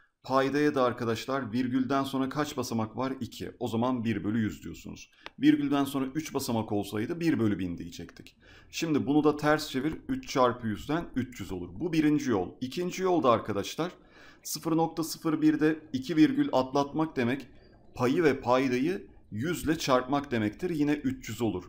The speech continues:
Bilmeyen arkadaşlarımız veya unutanlar için böyle hatırlatmış olayım. Dolayısıyla x artı üç yüz.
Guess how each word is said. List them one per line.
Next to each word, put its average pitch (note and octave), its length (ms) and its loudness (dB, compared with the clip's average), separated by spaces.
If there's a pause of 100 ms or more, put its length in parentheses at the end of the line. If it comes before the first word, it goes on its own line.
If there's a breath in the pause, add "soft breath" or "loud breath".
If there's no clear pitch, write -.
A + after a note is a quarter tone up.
(100)
Bilmeyen C3+ 340 2
arkadaşlarımız G#2+ 800 -2
veya G2 160 -2
unutanlar G#2+ 520 -2
için C3+ 240 -6
böyle G#2+ 180 2
hatırlatmış G2+ 640 -4
olayım. G2 320 -6 (360 loud breath)
Dolayısıyla C#3 680 0 (100)
x C3+ 380 -4 (120)
artı B2 400 2
üç - 440 -4
yüz. - 320 -12